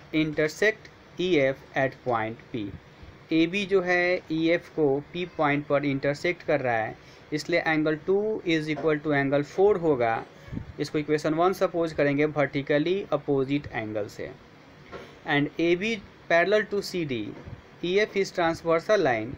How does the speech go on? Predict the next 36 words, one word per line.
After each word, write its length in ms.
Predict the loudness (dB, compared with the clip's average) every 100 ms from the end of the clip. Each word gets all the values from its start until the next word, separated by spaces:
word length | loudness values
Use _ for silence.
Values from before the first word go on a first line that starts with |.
| -14 -20 -14 -2 2
then 220 | 4 2 0
angle 260 | 0 2 0 2
two 120 | 2 4
is 120 | 2
equal 340 | -2 2 2 2
to 100 | 0
angle 300 | 2 2 0
six, 380 | 0 -6 -6 -8
यह 220 | -4 -4 -4
इक्वेशन 460 | -6 -2 -4 -2 -4 -2
टू 100 | 0 2
होगा 380 | 2 0 -2 -4 -18 -20 -10 2
pair 160 | 4 4
of 100 | 2 0
corresponding 560 | 0 0 2 2 0 -2 -2
angle 340 | 0 2 0 -2 -4 -4
axiom 420 | -4 -6 -6 -8
से। 240 | -12 -14 -14 -18 -20 -20 -6
तो 60 | -2
इक्वेशन 400 | 0 -2 0 2
वन 260 | 2 2 0 2
और 200 | 2 0
टू 100 | -6 0
को 100 | 2
जब 200 | 2 2
हम 140 | -2 -2 2 2
ऑब्जर्व 460 | 2 4 4 2 -2
करेंगे 420 | -2 -2 -4 -8 -12 -20 -20 -20 -20 -20 -20 -20 -20 -20 -20 -20 -20 -4 2
तो 40 |
यहाँ 220 | 4 4 4
पर 120 | 4
देख 260 | 4 4
रहे 100 | 6
हैं 80 | 4
कि 100 | 4
angle 260 | 4 4